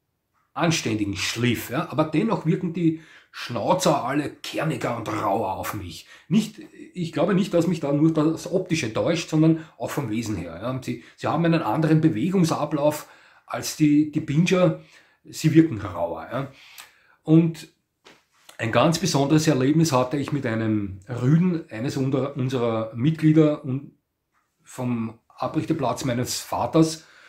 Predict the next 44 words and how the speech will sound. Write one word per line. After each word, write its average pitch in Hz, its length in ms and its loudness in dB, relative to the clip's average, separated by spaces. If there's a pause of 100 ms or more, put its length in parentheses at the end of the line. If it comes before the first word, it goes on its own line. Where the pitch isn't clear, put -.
(160)
Das 104 180 -10
war 110 140 -2
in 120 100 -2
den 107 540 -2
frühen 147 300 4
neunziger 156 440 2
Jahren. 151 460 4 (960)
Bei 107 80 -4
uns 120 160 -2
war 113 100 2
es 120 120 0
gang 117 180 -2
und 131 140 -2
gäbe, 120 340 0 (300)
dass 98 260 -4
nach 98 180 -4
dem 127 160 -8
Kurs 123 280 -4
die 113 80 -6
Leute 98 280 -4
nicht 107 240 -4
schnurstracks 117 640 -8
nach 104 100 -10
Hause 107 260 -4
gingen, 127 300 0
sondern 107 320 0
die 101 260 0 (200)
blieben 110 240 -2
meistens 95 400 -6
noch 101 180 -6
auf 95 140 -8
Speis 95 320 -12
und 107 100 -8
Trank 101 240 -8
sitzen. 127 500 -4 (140)
Da 104 80 -14
konnte 107 280 -6
es 98 100 -8
auch 95 100 -8
später 107 420 -6
werden. 117 300 -2 (220)
Doch 131 120 -2
eines 156 280 2
Tages, 151 580 2